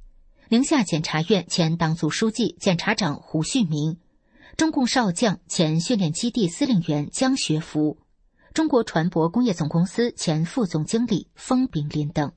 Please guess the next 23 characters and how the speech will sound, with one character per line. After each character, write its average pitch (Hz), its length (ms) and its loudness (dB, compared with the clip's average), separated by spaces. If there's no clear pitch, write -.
汉 311 180 2
学 202 180 0
家、 220 320 2
军 269 200 2
事 - 160 0
家 165 280 0
本 160 220 0
劳 151 180 0
森 226 300 0
一 294 80 6
月 277 140 6
五 156 160 0
号 156 280 0
在 165 340 0
《外 214 200 2
交 220 220 0
家》 247 220 2
英 277 160 0
文 240 120 2
杂 156 200 0
志 151 180 0
发 190 280 -2
文， 147 240 -2